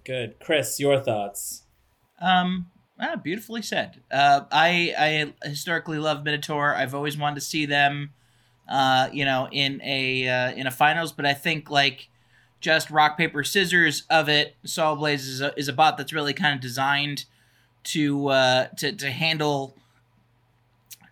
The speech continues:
Speaker 2: types of, of high energy weapons that, that don't have a ton of reach. I mean,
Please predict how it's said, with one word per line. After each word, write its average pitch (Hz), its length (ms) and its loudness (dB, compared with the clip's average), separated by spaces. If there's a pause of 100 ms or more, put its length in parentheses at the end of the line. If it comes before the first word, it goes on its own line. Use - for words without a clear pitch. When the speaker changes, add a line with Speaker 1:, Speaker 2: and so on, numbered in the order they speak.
Speaker 2:
types 202 320 0
of, 165 200 2
of 143 200 2
high 175 180 2
energy 151 320 0
weapons 143 560 0
that, 135 340 0
that 135 140 -4
don't 139 160 -4
have 143 120 -2
a 131 40 -10
ton 139 220 -4
of 123 100 -8
reach. 131 540 -8
I 139 120 -2
mean, 135 340 -8